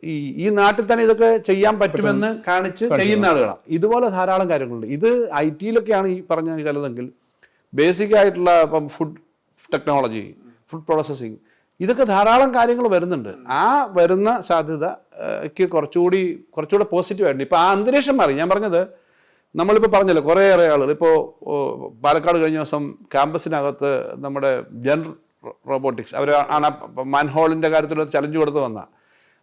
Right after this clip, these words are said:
Speaker 1: അവര് കണ്ടുപിടിച്ചു, ഒരു റോബോട്ടിനെ ഡെവലപ്പ് ചെയ്തു. ഇപ്പൊ വളരെ അഡ്വാൻസ്ഡ് ആയിട്ടുള്ള ഒരു ടെക്നോളജിയിലേക്ക് ആ കമ്പനി പോകുന്നു, വിദേശ ഇൻവെസ്റ്റ്മെന്റ് ഒക്കെ അവർക്ക് കിട്ടുന്നു.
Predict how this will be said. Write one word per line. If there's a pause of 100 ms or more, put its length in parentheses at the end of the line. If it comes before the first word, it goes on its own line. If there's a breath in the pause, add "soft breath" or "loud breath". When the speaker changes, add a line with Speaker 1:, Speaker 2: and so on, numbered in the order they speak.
(120)
Speaker 1:
അവര്
കണ്ടുപിടിച്ചു,
ഒരു (180)
റോബോട്ടിനെ (100)
ഡെവലപ്പ്
ചെയ്തു. (580)
ഇപ്പൊ
വളരെ (260)
അഡ്വാൻസ്ഡ്
ആയിട്ടുള്ള
ഒരു
ടെക്നോളജിയിലേക്ക്
ആ
കമ്പനി
പോകുന്നു,
വിദേശ
ഇൻവെസ്റ്റ്മെന്റ്
ഒക്കെ
അവർക്ക്
കിട്ടുന്നു.